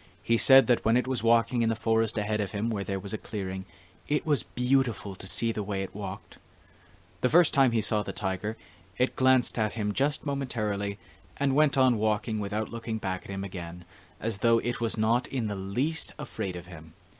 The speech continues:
But inwardly it was probably careful and watchful, which is in character for an animal that has good mindfulness and is inherently cautious,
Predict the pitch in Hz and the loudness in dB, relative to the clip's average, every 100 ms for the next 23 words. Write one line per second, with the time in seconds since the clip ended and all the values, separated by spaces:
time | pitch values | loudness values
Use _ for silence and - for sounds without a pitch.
0 | - - - 104 101 - 196 139 104 104 | -20 -20 -6 -4 -4 -2 0 0 0 -2
1 | 104 143 131 139 - 208 196 123 104 - | 0 0 2 -2 -2 -4 -2 -2 -2 -2
2 | 110 101 98 90 90 104 - - 78 - | -2 -2 -6 -6 -6 -6 -8 -14 -16 -18
3 | - - - - 143 151 131 143 131 - | -20 -20 -20 -6 -2 0 0 0 -2 0
4 | 156 - 107 - 110 104 113 117 110 107 | 0 0 -4 0 0 0 0 0 0 -2
5 | 101 90 101 92 - 127 120 110 98 104 | -4 -4 -6 -4 -2 0 2 0 0 -2
6 | 104 104 - - - - - 123 113 - | -2 -4 -8 -14 -20 -10 0 2 2 0
7 | 123 - 120 104 - 160 175 - 170 - | -2 -2 -4 -2 0 2 0 -2 -4 -2
8 | 107 95 - 76 - | -4 -4 -6 -8 -10